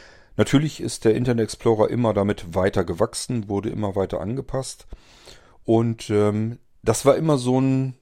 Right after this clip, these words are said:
Katz-und-Maus-Spiel. Mal war der Internet Explorer so ein bisschen Vorreiter, hat verschiedene Technolog-,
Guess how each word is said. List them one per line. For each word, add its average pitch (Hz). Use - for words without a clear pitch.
Katz-und-Maus-Spiel. 110
Mal 107
war 104
der 104
Internet 107
Explorer 101
so 95
ein 90
bisschen 87
Vorreiter, 131
hat 113
verschiedene 117
Technolog-, 101